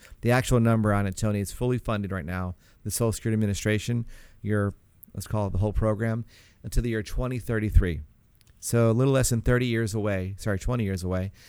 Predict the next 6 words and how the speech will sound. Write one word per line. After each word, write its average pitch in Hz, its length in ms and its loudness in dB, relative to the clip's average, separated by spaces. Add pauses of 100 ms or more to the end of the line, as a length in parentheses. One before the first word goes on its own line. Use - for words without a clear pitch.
(480)
we 120 140 0
have 104 420 0 (320)
a - 40 -10
fully 127 220 -2
funded 113 340 -2
program. 92 520 0